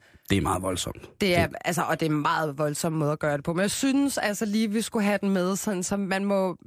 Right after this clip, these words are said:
Speaker 1: kan gå på weekend og tænke, "Det er ikke den her weekend, jeg tager iPad'en fra min teenage-søn."
Speaker 2: Nej, lad være med at gå så langt. Bare,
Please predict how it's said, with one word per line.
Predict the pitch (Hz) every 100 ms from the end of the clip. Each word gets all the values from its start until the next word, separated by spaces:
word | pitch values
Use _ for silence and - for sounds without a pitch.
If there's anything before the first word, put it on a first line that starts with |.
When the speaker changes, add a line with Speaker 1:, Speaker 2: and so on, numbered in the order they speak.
| - _ 95 - - _ _ - -
Speaker 1:
kan | 117
gå | 113
på | 104
weekend | 104 117 113 95 - -
og | 98 95 -
tænke, | 104 104 98 104 - _ _
"Det | 123
er | 104
ikke | 120 160
den | 131 135
her | 143
weekend, | 101 95 101 -
jeg | 95
tager | - 98 - - -
iPad'en | 90 - 98 - 95 -
fra | - 101 92 - _ _ _ _ _ -
min | 98
teenage-søn." | - 95 92 90 92 87 - -
Speaker 2:
Nej, | 202 - -
lad | 247
være | 254
med | 226
at | 226
gå | 220
så | 202 214
langt. | 180 -
Bare, | 214 220